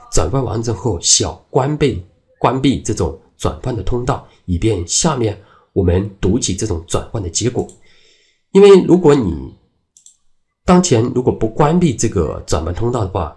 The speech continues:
可能在我们读取中，可能它的数据就发生变化，实际上这样的话就乱套了。那么接下来就是读取这个转换的结果，最后话，最后的话，话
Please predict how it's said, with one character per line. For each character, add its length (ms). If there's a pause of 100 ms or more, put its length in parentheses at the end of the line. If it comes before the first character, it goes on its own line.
可 220
能 300
在 140
我 140
们 200
读 160
取 380 (420)
中， 360
可 100
能 100
它 120
的 80
数 260
据 200
就 140
发 140
生 120
变 220
化， 140
实 120
际 40
上 160
这 100
样 120
的 80
话 260
就 220
乱 240
套 240
了。 60 (1500)
那 80
么 80
接 220
下 120
来 180
就 220
是 380 (720)
读 160
取 280 (100)
这 160
个 480
转 260
换 160
的 300
结 220
果， 200 (240)
最 160
后 200
话， 280 (460)
最 140
后 60
的 60
话， 360
话 280